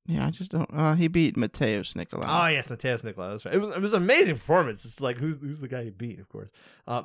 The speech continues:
Speaker 2: that should have been in this position where it was the main event. Instead, Kai Kara-France against Amir Albazi. I like it, but, eh, it just, just feels like it should, should have, uh, been the other fight. That was of more
Speaker 1: Mm-hmm.
Speaker 2: import here.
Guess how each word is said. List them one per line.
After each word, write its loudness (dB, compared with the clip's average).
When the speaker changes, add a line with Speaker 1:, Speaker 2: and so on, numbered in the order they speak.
Speaker 2:
that 4
should -4
have -10
been -6
in -6
this 0
position -8
where -8
it -10
was -12
the -10
main -8
event. -14
Instead, -2
Kai -2
Kara-France -4
against -12
Amir -8
Albazi. -4
I 4
like 6
it, 2
but, -4
eh, -8
it -20
just, -8
just -8
feels -4
like -8
it -14
should, -12
should -6
have, -8
uh, -6
been -4
the -4
other -4
fight. -10
That -2
was -6
of -6
more -4
Speaker 1:
Mm-hmm. -6
Speaker 2:
import -8
here. -16